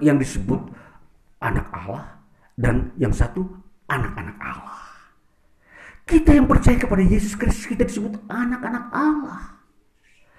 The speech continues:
Sedangkan Yesus Kristus disebut anak Allah. Jadi tentunya pemahaman ini perlu kita, uh, bedakan ya,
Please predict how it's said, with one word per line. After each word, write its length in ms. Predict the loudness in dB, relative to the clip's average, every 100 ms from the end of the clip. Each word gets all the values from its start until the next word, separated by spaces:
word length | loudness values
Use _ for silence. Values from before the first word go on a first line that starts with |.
| _
Sedangkan 400 | -10 -6 -4 -4
Yesus 400 | -4 -4 -6 -10
Kristus 400 | -6 -4 -4 -8
disebut 320 | -14 -10 -10 -10 -18 _ _
anak 240 | -10 -10 -12
Allah. 400 | -14 -14 -18 -18 -12
Jadi 400 | -4 -4 -4 -14 -20 -20 -20 -10
tentunya 480 | -4 0 0 -2 -6 -14 -20 _ -8
pemahaman 400 | -4 -2 -2 0
ini 100 | -2 -4
perlu 320 | -4 -4 -4
kita, 280 | -10 -10 -12 -12 -18 -20 -20 -16
uh, 440 | -10 -8 -10 -12 -18 -20 _ _ _ _ _ _ _ _ _ 2
bedakan 480 | 4 4 2 -2
ya, 20 | -2